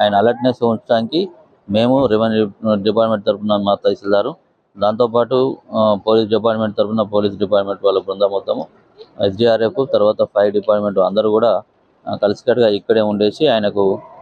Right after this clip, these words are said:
every half an అవర్కి ఒకసారి, వన్ అవర్కి ఒకసారి అలర్ట్‌నెస్ ఇచ్చుకుంటూ గ్రామంలో ఉన్నటువంటి వ్యక్తులు, తర్వాత వీళ్ళందరూ కూడా ఇక్కడే ఉండడం, ఆ పిల్లానికి, ఆయనకు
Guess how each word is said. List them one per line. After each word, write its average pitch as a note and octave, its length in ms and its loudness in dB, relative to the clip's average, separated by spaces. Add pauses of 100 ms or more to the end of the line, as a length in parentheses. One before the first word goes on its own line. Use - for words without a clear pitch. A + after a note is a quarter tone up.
(160)
every G#2+ 100 4
half A2 360 2
an A2 60 -2
అవర్కి G#2 200 0
ఒకసారి, G#2+ 320 2
వన్ G#2 200 0
అవర్కి G#2 220 0
ఒకసారి G2+ 280 2
అలర్ట్‌నెస్ G2+ 400 -2
ఇచ్చుకుంటూ G#2+ 460 -4 (540)
గ్రామంలో A2+ 420 2
ఉన్నటువంటి G#2+ 480 0
వ్యక్తులు, A2 560 0
తర్వాత G2+ 500 2 (240)
వీళ్ళందరూ G2+ 360 0
కూడా A2+ 160 0
ఇక్కడే G#2+ 300 0
ఉండడం, G#2 320 2 (460)
ఆ G#2+ 40 -4
పిల్లానికి, G#2+ 640 -2 (340)
ఆయనకు G2+ 260 0